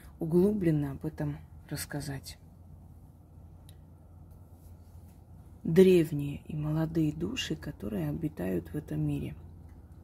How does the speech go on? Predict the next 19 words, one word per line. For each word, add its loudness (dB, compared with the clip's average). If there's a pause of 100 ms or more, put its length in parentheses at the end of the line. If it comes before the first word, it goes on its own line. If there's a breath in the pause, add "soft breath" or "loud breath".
(800)
и 0
обитали -2
всегда. -10 (1400 loud breath)
Древние 6
души -4 (400)
среди 0
нас. -2 (3000 loud breath)
Что 0
это 2
такое? -6 (140)
Как -8
это -8
понимать? -6 (1000)
Как -4
определить, 2
у -10
кого -2
древняя 4
душа -4